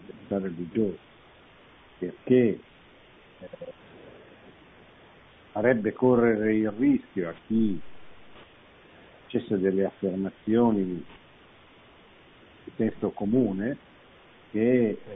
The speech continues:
farebbe correre il rischio di essere denunciati perché per avere discriminato alcune categorie della società.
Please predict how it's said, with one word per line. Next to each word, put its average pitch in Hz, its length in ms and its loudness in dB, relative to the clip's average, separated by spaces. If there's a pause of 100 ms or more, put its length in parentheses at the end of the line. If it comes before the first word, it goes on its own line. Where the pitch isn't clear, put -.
(800)
farebbe 104 520 -4
correre 104 400 0
il 120 200 -2
rischio 87 380 -10
di 87 120 -8
essere 90 400 -8
denunciati 101 680 -2
perché 127 560 0 (2250)
per 104 160 -4
avere 120 360 4
discriminato 104 1400 2
alcune 98 560 -10
categorie 90 1000 -4 (960)
della 175 220 -8
società. - 500 -14